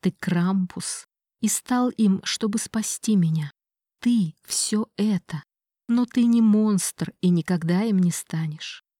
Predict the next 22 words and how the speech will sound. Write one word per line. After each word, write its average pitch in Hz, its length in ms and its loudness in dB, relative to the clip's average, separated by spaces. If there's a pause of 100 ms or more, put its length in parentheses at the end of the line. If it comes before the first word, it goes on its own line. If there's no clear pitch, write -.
(460)
Она 220 200 2
приподнялась 247 640 0
на 240 160 -2
цыпочки - 500 -4
и 233 160 -2
легко 226 320 0
поцеловала 226 720 -2
его 208 220 2
в - 100 -8
колючий 185 440 0
подбородок. 165 680 -4 (840)
«И 208 80 2
если 202 380 2
моё 202 260 2
платье 180 800 -4
удивит 170 760 0
тебя, 170 520 -4 (400)
то 202 160 2
ты 190 240 -2
исполнишь 233 720 -4
моё 233 280 0
желание». 196 600 0